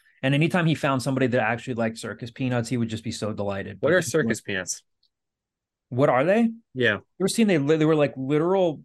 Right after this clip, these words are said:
Speaker 1: peanuts that were, like, different colors, like orange, yellow, and they were, like, I don't know how you really describe.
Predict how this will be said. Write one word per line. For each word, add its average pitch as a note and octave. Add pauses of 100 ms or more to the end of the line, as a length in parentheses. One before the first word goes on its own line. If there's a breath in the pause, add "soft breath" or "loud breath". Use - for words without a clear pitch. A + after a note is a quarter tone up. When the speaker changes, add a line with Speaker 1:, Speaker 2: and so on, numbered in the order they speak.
Speaker 1:
peanuts D#3+
that C#3+
were, C3+
like, B2
different C3+
colors, A#2
like A2+
orange, B2+
yellow, B2 (280 soft breath)
and C3
they B2+
were, B2
like, A#2 (1400)
I A#2
don't D#3+
know C3+
how C3
you B2
really A#2+
describe. A#2+